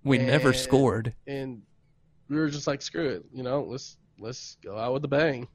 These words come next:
Speaker 1: Yep.
Speaker 2: Let's have some fun." So, but apparently not everyone agreed with us, and some of us got yelled at and put into timeout.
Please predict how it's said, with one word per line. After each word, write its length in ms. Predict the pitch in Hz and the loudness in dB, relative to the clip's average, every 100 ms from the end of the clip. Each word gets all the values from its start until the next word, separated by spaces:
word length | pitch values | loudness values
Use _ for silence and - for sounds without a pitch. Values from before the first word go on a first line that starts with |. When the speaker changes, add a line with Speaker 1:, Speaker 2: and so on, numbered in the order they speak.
| _ - - - - | _ -12 -12 -12 -8
Speaker 1:
Yep. 240 | 117 147 - | -2 -2 -2
Speaker 2:
Let's 140 | - 120 | -14 -12
have 120 | 120 | -10
some 140 | 151 147 | -12 -10
fun." 320 | 156 123 117 - _ | -8 -8 -8 -16 _
So, 420 | - 92 104 104 - _ _ _ | -14 -10 -8 -10 -14 _ _ _
but 380 | 147 185 190 - | 4 8 8 6
apparently 760 | 151 196 190 185 175 170 165 151 _ _ _ _ | 0 4 6 4 6 6 4 2 _ _ _ _
not 180 | 151 160 | 2 4
everyone 400 | 156 151 151 147 | 4 4 2 2
agreed 380 | 123 127 135 135 | 0 -2 0 0
with 180 | 131 135 | -2 0
us, 400 | 135 135 - - | 0 0 -4 -12
and 360 | 135 131 127 127 - _ _ _ _ | -6 -4 -4 -6 -14 _ _ _ _
some 320 | - - 151 147 | -18 -2 0 2
of 100 | 139 | 0
us 140 | 131 | 0
got 260 | 139 135 135 | -2 -2 -4
yelled 280 | 131 127 | -4 -4
at 240 | 123 123 - | -6 -8 -10
and 180 | 123 123 | -12 -8
put 200 | 131 123 | -6 -6
into 280 | 123 - 120 | -8 -10 -12
timeout. 460 | 117 113 110 107 | -8 -8 -8 -10